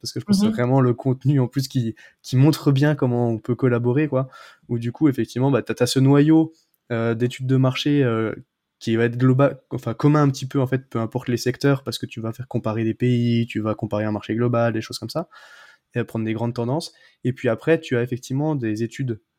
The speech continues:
Speaker 1: euh, un peu plus poussées, des chiffres qui correspondent à tes localités, qui te permettent toi d'adapter le contenu du coup particulièrement à ton territoire aussi, quoi.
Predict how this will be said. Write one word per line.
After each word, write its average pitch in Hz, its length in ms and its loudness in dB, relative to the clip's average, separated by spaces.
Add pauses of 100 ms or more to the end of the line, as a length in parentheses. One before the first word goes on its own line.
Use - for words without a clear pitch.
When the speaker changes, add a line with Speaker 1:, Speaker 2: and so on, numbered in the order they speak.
(160)
Speaker 1:
euh, 107 280 -2
un 113 60 0
peu 123 180 -4
plus - 200 -18
poussées, 135 280 0
des 117 100 -2
chiffres - 340 -6
qui - 140 -20
correspondent 120 380 -2
à 107 100 -2
tes 110 160 -2
localités, 110 580 0
qui 127 120 -14
te 127 60 -14
permettent 117 260 -2
toi 123 80 -2
d'adapter 110 300 -2
le - 40 -4
contenu 143 320 -4
du 120 120 -4
coup 135 120 -10
particulièrement 120 640 -2
à 107 60 0
ton 123 120 -4
territoire 117 420 -2
aussi, 120 220 -6
quoi. 123 180 -12